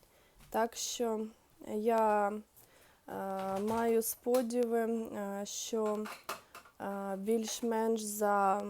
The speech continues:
до вихідних я повністю вишию цей кусочок. Тут десь дві тисячі з чимось хрестики, вишиваються дуже великими, е,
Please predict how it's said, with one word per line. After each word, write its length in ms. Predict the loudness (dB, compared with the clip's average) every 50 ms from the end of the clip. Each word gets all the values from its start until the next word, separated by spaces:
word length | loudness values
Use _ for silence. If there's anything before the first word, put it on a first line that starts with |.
| -10 -12 -12 -8
до 200 | 0 4 6 6
вихідних 1040 | 8 8 6 4 4 2 0 2 2 4 4 4 4 2 0 -2 -6 -12 -10 -4 -2
я 320 | 0 0 2 2 0 -2 -4 _ _ _ _ _ _ 0
повністю 920 | 2 2 2 2 -2 -4 -4 -6 -6 -8 -8 -6 -4 -4 -4 -4 -6 -10 -14 -20 -20 -20 _ -8
вишию 580 | -2 2 2 2 2 0 -4 -2 -2 -2 -2
цей 520 | -4 -6 -6 -4 -2 0 0 -2 -2 -4 -8 _ _ _ _ -20 -14 -8
кусочок. 800 | -8 -6 -6 -4 -2 0 0 0 0 -2 -4 -4 -4 -6 -6 -10
Тут 320 | -6 -2 -2 -2 -2 -2 -8 -10 -10 -10 _ _ _ -6 -2
десь 440 | -2 0 0 0 -2 -4 -6 -4 -4 -4 -6 -6
дві 640 | -6 -8 -8 -8 -4 -4 -2 0 2 2 2 2 0 _
тисячі 640 | -2 0 0 0 -2 -4 -6 -6 -6 -6 -8 -8 -6 -4
з 40 |
чимось 640 | -4 -4 -4 -2 -2 -4 -2 -2 -4 -6 -6 -8 -14 _ -20 -20 -20 -20 -20 _
хрестики, 760 | -6 -2 0 2 2 0 0 -2 -4 -6 -6 -4 -2 -2 0
вишиваються 880 | 0 0 -2 -2 -2 -2 0 2 2 4 4 4 2 0 -4 -4 -6
дуже 360 | -4 -2 -2 -2 -2 0 -2 -2
великими, 840 | -2 -2 -2 0 0 -2 -2 -4 -4 -4 -4 -2 -2 -4 -4 -6 -8 _ _ -20 -14 -12 -10 -10 -10 -10 -10 -10
е, 40 | -8